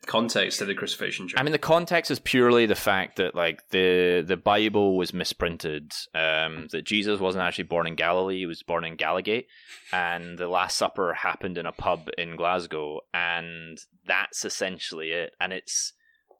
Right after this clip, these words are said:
Speaker 2: a phenomenally funny joke. Excellent, but it was hugely controversial at the time as well.
Speaker 1: Right.
Speaker 2: Like
Speaker 1: Okay, so I'm gonna interject here. So c-, I asked, um, my, uh, my mum if she could, she tells the story from,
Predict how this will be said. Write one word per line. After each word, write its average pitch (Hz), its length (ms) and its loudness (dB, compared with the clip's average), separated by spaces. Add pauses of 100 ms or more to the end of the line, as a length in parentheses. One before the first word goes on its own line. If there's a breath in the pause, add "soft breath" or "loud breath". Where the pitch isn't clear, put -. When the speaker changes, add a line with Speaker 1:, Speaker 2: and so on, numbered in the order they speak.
Speaker 2:
a - 60 -6
phenomenally 101 960 -2
funny 82 320 -6
joke. 78 440 -6 (180)
Excellent, 87 500 -2
but 90 300 4
it 98 180 2
was 87 360 2
hugely 92 520 0
controversial 85 600 0
at - 40 -6
the - 60 -6
time 76 260 -4
as 76 120 -8
well. 87 200 4
Speaker 1:
Right. 101 220 2
Speaker 2:
Like - 40 -18 (320)
Speaker 1:
Okay, 95 300 -4
so - 160 4
I'm 123 100 4
gonna 135 140 4
interject 120 520 2
here. 90 180 -2
So 98 200 0
c-, - 140 0
I 123 200 2
asked, 131 460 2
um, 95 460 0 (480 soft breath)
my, 95 420 2
uh, 92 380 0
my 95 140 0
mum 104 420 0 (180)
if 101 160 -2
she 95 420 -2 (100)
could, 90 280 -6 (300)
she 107 360 0
tells 127 340 2
the 107 80 -2
story 95 520 0
from, 90 480 -6